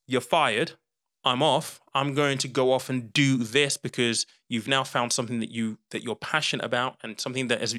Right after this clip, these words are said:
you've been passionate about for a long time, and covid has certainly taught you that, you know what, can't really rely on one income anymore, then write that down.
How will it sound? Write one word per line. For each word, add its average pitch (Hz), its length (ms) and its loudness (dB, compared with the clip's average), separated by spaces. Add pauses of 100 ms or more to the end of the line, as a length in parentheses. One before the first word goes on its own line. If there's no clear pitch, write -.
you've 131 200 0
been 117 120 0
passionate 131 320 -2
about 104 100 -2
for - 100 -4
a 98 80 -2
long 139 260 0
time, 131 360 0 (500)
and 110 140 -12
covid 143 280 2
has 127 120 4
certainly 131 300 2
taught 143 220 0
you 123 100 0
that, 120 180 0
you 139 100 0
know 139 140 4
what, 123 420 0 (340)
can't 143 240 0
really 131 140 2
rely 127 280 4
on 117 100 0
one 131 160 2
income 127 300 -2
anymore, 110 460 -2 (520)
then 131 380 0
write 123 500 0 (140)
that 127 220 -2 (120)
down. 107 260 -2